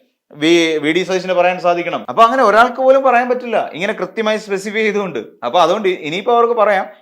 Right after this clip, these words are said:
ഇങ്ങനെ ബി ജെ പി ആയിട്ട് സി പി എം ഡീൽ നടക്കുന്നുണ്ട്, അതുകൊണ്ടാണ് ഇ ഡി അന്വേഷണം ഒന്നും കേരളത്തിലേക്ക് വരാത്തത്. ഇപ്പൊ ഇ ഡി വന്ന് ഇങ്ങനെ വാതുക്കൽ മുട്ടിക്കൊണ്ടിരിക്കുക, "ഞങ്ങൾ തുടങ്ങട്ടെ, ഞങ്ങൾ തുടങ്ങട്ടെ" എന്ന്. ഇത് തുടങ്ങിയാലും ശരി,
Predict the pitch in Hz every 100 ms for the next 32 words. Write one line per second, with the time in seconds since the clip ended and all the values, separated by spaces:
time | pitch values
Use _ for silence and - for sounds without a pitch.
0 | _ - 180 185 165 170 175 175 175 170
1 | 170 214 - 156 156 175 170 151 160 175
2 | 160 160 160 156 175 - 147 175 165 165
3 | 151 156 165 160 156 156 151 147 151 151
4 | 156 151 139 139 127 113 - _ 143 160
5 | - - 135 156 180 170 175 175 156 151
6 | 165 175 170 156 180 175 160 151 151 151
7 | 156 151 147 151 156 147 143 143 135 131
8 | 120 113 101 - _ _ 135 151 151 165
9 | 190 202 160 147 170 -